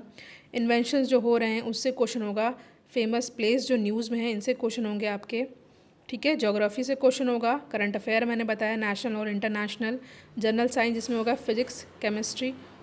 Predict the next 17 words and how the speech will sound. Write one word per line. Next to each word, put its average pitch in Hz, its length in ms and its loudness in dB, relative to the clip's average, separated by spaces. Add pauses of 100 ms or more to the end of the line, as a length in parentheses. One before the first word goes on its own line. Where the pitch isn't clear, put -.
(100)
और 214 160 0
बायोलॉजी। 214 640 2 (280)
Geography 214 500 2
of 233 180 0
India 226 320 2
and 220 160 -2
World 220 220 0
Geography 220 360 -2
के 233 120 2
एक 208 120 0
दो 220 100 0
क्वेश्चन 220 300 0
होंगे, 226 260 -2 (640)
ठीक 262 160 -4
है। 330 120 2 (1400)
नेशनल 233 380 4
न्यूज़, 277 300 4